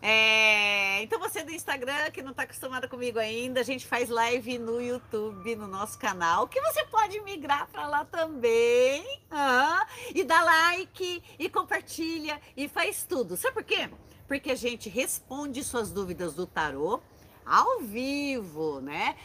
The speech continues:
É, e a gente fala de um monte de coisa que tá acontecendo, um monte de coisa de espiritualidade, de atualidades também. Então vale a pena você que já entrou mesmo pro Instagram.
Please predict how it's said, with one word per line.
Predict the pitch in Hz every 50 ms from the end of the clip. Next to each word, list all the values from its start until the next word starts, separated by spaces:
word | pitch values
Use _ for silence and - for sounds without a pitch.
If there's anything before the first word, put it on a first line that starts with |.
| - - - - -
É, | - 220 233 233 233 233 233 240 233 233 233 240
e | 240 226
a | 208
gente | - 208 220 -
fala | - 226 214 208
de | 196
um | 208
monte | 214 220 254 277 294 - 277
de | 208 220
coisa | - - 226 220 -
que | - 233
tá | - - 214
acontecendo, | 202 - 226 214 202 - 202 - - 202 202
um |
monte | 214 233 214
de | -
coisa | - 220 196 160
de | 175
espiritualidade, | 190 180 - - 196 175 165 - - 170 160 156 151 135 147 147 156 175 190 185 160 165 170 156
de | 160 175
atualidades | 175 - - 180 175 170 170 156 151 165 170 180 165 180 190
também. | - 254 226 220 202
Então | 190 - 294 302 349
vale | 254 349 339 339 349 381
a | 392 - - - -
pena | 320 254 247 240 247 247 262 285 302 320
você | 277 294 294 269 - - 202 190 180
que | - - 262
já | 262 - 233 226 220 226
entrou | 240 254 254 254 - 247 240 254 277 262
mesmo | 262 254 254 262 277 277 - -
pro | - 262
Instagram. | 262 - - 294 311 294 330 339 381